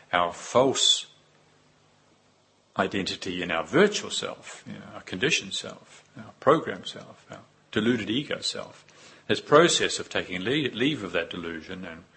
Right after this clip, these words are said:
and realizing something more realistic, uh, can be quite frightening, can be destabilizing, can be upsetting, can be disturbing,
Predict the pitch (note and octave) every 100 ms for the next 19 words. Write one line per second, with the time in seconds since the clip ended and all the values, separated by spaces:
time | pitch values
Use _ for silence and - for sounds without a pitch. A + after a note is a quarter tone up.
0 | - - _ F2+ F2 A2+ A#2 F#2 E2+ F2+
1 | E2 G2+ F2 F2 E2+ F2 E2 E2 F#2 F2+
2 | G2 - - - - - _ _ _ _
3 | _ _ _ _ _ _ _ _ - G#2
4 | - F2+ F2 E2 E2+ E2 - C#3+ D3+ E2
5 | - - _ _ _ _ _ _ _ _
6 | _ _ _ _ _ _ _ _ - E2+
7 | F2 F2+ - A#2+ G2 E2+ D#2 - B2 -
8 | _ - E2 F2 G2+ F#2 - B2+ - E2
9 | - _ _ _ - F#2 F2 - - B2+
10 | C3+ F2+ D#2